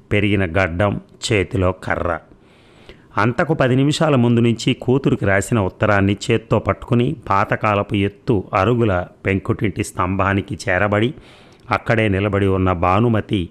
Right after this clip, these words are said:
దశరథ రామయ్య తమ ఇంటి వైపే రావటం దూరం నుంచే గమనించి అరుగు మీద నుంచి కిందకొస్తూ, "రండి మావయ్య,"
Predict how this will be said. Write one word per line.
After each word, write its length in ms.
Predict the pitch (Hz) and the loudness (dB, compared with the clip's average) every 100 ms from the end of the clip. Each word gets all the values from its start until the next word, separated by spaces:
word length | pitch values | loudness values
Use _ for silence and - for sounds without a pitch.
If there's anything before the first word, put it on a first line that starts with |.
| - - - - 98 | -12 -20 -20 -8 -2
దశరథ 380 | 95 127 127 | 0 2 0
రామయ్య 400 | 123 113 104 101 | 2 2 2 0
తమ 260 | 104 98 98 | 0 0 2
ఇంటి 240 | 104 120 | 2 2
వైపే 300 | 117 110 113 | 2 0 0
రావటం 540 | 98 87 101 101 104 85 | 0 2 2 0 -2 0
దూరం 320 | 95 101 98 | 0 2 2
నుంచే 360 | 98 - 113 90 | 0 0 -2 0
గమనించి 520 | 85 95 113 - - - - - - - | 0 2 0 0 -6 -6 -20 -20 -20 -4
అరుగు 300 | 95 104 135 | 0 2 2
మీద 260 | 139 110 101 | 2 0 0
నుంచి 320 | 104 98 - | 0 -2 -4
కిందకొస్తూ, 800 | - 104 101 113 110 - 139 180 - - - - - | -2 0 0 0 -4 0 -2 -2 -8 -20 -20 -18 -4
"రండి 200 | 107 117 | 0 2
మావయ్య," 460 | 123 92 87 90 | 4 2 2 0